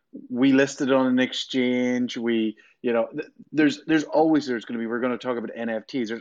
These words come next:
always new things to talk about. If you follow a lot of other crypto projects at this scale, this early stage, I don't think you could fit it in like an, you know, you would be, you'd probably have to wait a month or two for some of these projects, the amount of stuff that we sort of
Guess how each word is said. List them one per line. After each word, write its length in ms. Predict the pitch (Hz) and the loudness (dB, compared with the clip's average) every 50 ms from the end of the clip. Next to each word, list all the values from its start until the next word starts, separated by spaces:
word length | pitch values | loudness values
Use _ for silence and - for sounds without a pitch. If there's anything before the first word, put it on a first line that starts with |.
| - | -10
always 440 | - - 131 135 139 139 139 131 - | -4 0 2 2 4 4 2 0 0
new 120 | 135 127 117 | -4 -6 -4
things 260 | - 131 123 113 - | -4 -6 -8 -8 -6
to 80 | - | -4
talk 140 | 123 120 117 | -4 -4 -2
about. 220 | 139 143 156 151 - _ _ _ _ _ _ _ - | -2 -4 -4 -4 -6 _ _ _ _ _ _ _ -6
If 20 | |
you 180 | 160 165 151 - _ _ - | -4 -4 -4 -6 _ _ -20
follow 380 | - - 165 175 214 277 311 | -10 -4 0 0 2 2 2
a 60 | 254 196 | 2 2
lot 160 | 175 175 175 | 2 0 -2
of 100 | 160 131 | -2 -4
other 280 | - 135 139 147 143 135 | -4 -2 -2 0 -2 -2
crypto 360 | - - 131 - - 151 147 | -4 -6 -10 -8 -6 -6 -6
projects 800 | 143 - 156 151 151 151 156 160 156 151 147 147 - - - - - - - - | -6 -4 -4 -4 -4 -4 -4 -6 -6 -6 -6 -8 -12 -18 -20 -18 -16 -10 -6 -6
at 120 | 123 120 | -4 0
this 220 | - 139 135 - | 0 0 0 0
scale, 300 | - - - 120 120 123 | -4 -10 -6 -6 -4 -2
this 180 | 123 131 123 - | -2 -2 -2 -2
early 220 | 131 120 120 120 | -4 -2 -2 -4
stage, 400 | 104 - - 117 123 139 135 - - _ _ _ - _ _ _ _ _ - - | -4 -4 -2 0 0 0 0 -2 -8 _ _ _ -20 _ _ _ _ _ -4 0
I 60 | 196 | 0
don't 260 | 247 285 294 285 - | 2 2 0 -2 -6
think 280 | - - 202 196 170 - | -8 -8 -8 -8 -8 -8
you 80 | 165 | -6
could 160 | 147 156 - - - _ | -6 -6 -6 -6 -6 _
fit 160 | 143 139 139 | 0 0 2
it 140 | 143 135 127 | 0 0 -2
in 180 | 127 123 120 | -2 -4 -2
like 180 | 117 110 107 - | -4 -4 -4 -6
an, 120 | 120 104 95 _ _ _ _ - - _ _ | -8 -10 -12 _ _ _ _ -20 -20 _ _
you 100 | - 302 | -2 -2
know, 80 | 139 - - | -2 -2 -4
you 200 | 156 151 165 180 | -4 -2 0 2
would 120 | 185 165 | 2 0
be, 320 | 143 175 180 175 165 147 - | 0 -2 -2 -2 -2 -4 -4
you'd 160 | - 165 180 | -2 -2 0
probably 180 | - 220 233 240 | 2 2 2 2
have 80 | 233 - | 2 0
to 60 | 170 | -2
wait 240 | 131 120 135 147 139 | 0 2 4 4 4
a 40 | |
month 380 | 120 107 104 104 120 156 160 - | 4 2 0 -2 -2 -2 -2 -2
or 80 | 160 139 | -2 -2
two 460 | - - - 120 110 107 101 101 101 - _ _ _ _ _ | -2 -2 -2 0 0 0 0 -2 -6 -10 _ _ _ _ _
for 100 | - 135 | -6 -4
some 220 | 120 - 135 123 123 | -2 0 0 0 0
of 80 | 117 | 0
these 160 | 117 117 104 | 0 -2 -2
projects, 500 | - - 117 113 110 101 113 107 98 - | -2 -2 0 0 0 0 -2 -4 -6 -6
the 60 | - 117 | -8 -6
amount 240 | 107 113 113 110 | -4 -2 -2 -2
of 60 | 113 107 | -4 -4
stuff 280 | - 123 110 107 - | -4 -4 -4 -4 -6
that 120 | - 113 104 | -8 -8 -6
we 360 | 104 107 107 107 107 104 - _ | -4 -2 0 0 -2 -2 -6 _
sort 180 | - - 120 104 | -12 -8 -8 -8
of 120 | 98 92 | -8 -10